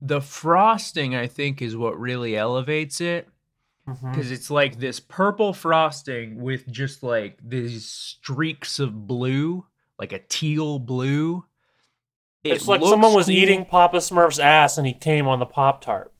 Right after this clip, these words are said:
Speaker 1: That was a few episodes ago. <laughs>
Speaker 2: <laughs>
Speaker 1: We can't be talking about eating
Speaker 2: The
Speaker 1: Papa
Speaker 2: people
Speaker 1: Smurf's
Speaker 2: love
Speaker 1: ass.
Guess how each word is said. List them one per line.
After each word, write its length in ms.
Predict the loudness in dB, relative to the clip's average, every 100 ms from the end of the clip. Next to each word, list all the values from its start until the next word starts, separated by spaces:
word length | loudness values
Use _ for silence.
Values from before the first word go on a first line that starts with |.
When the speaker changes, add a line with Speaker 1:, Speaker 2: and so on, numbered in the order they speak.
| _ _ _ -6
Speaker 1:
That 280 | -4 -4
was 500 | -6 -8 -8 -10 -12 _ _ _ -20
a 60 |
few 400 | -18 -10 -4 0
episodes 560 | -2 -4 -8 -6 -6 -8
ago. 140 | -10 -18 -10 -10 -10 _ -20 -10
<laughs> 0 |
Speaker 2:
<laughs> 1600 | -10 -4 -4 -4 -4 -4 -6 -8 -10 -14 -14 -16 -10 -4 -2 -2
Speaker 1:
We 160 | -2 -4
can't 340 | 0 2 2
be 100 | 2
talking 380 | 2 2 2 0
about 280 | -2 2 2 0
eating 320 | -2 0 2
Speaker 2:
The 120 | 0
Speaker 1:
Papa 240 | 4 4 4
Speaker 2:
people 260 | 6 6
Speaker 1:
Smurf's 260 | 8 6 6
Speaker 2:
love 380 | 10 10 10 6
Speaker 1:
ass. 240 | 2 -6